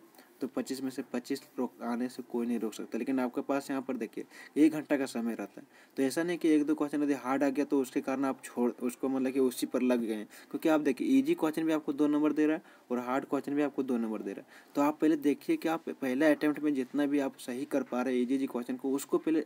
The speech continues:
attempt करने की कोशिश कीजिए। मान लीजिए कि आप सौ में से अस्सी, पचासी, तिरासी सही कर पा रहे हैं, तो उतना ही अच्छा है। क्या आप सौ में से सौ में आने से ही दिक्कत नहीं ना है कि आप,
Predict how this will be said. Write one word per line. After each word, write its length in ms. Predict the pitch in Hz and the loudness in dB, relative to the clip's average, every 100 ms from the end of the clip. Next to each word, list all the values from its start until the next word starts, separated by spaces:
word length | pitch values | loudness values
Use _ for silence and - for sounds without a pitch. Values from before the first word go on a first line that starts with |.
| 139 | -2
attempt 280 | 131 143 | -2 0
करने 180 | 139 139 | 0 -2
की 60 | 123 | -2
कोशिश 300 | 117 113 - | -6 -8 -12
कीजिए। 260 | - 101 - - - - | -8 -8 -8 -16 -18 -6
मान 120 | 143 156 | 0 2
लीजिए 140 | 170 | 2
कि 60 | 170 | -2
आप 60 | |
सौ 220 | - 127 151 | -2 -2 0
में 120 | 165 | 0
से 180 | 160 160 | 0 0
अस्सी, 280 | 120 - 151 | 0 -4 -4
पचासी, 400 | 143 131 120 147 | -2 -2 -2 -4
तिरासी 360 | 143 123 - | -2 -4 -4
सही 220 | 147 139 135 | -4 -2 -2
कर 160 | 135 | -2
पा 180 | - 110 | -4 -6
रहे 160 | 101 110 | -6 -10
हैं, 80 | - - - - - - | -12 -20 -20 -20 -20 -2
तो 80 | 165 | 0
उतना 180 | 156 202 | 2 4
ही 140 | 226 226 | 4 4
अच्छा 260 | 208 220 | 0 -2
है। 180 | 165 170 _ _ _ _ | -2 -4 _ _ _ _
क्या 120 | 196 | -4
आप 100 | 190 - - | -4 -8 -4
सौ 160 | 170 | 0
में 100 | 180 | 0
से 100 | 180 | 2
सौ 180 | 175 180 | 2 2
में 80 | 180 | 0
आने 200 | 160 175 | 0 -2
से 140 | - | 0
ही 80 | 220 | -2
दिक्कत 360 | 196 202 247 - | 0 -2 -2 0
नहीं 100 | 277 | 0
ना 80 | 143 | 2
है 100 | 143 | 2
कि 120 | 156 | 2
आप, 160 | 147 | 2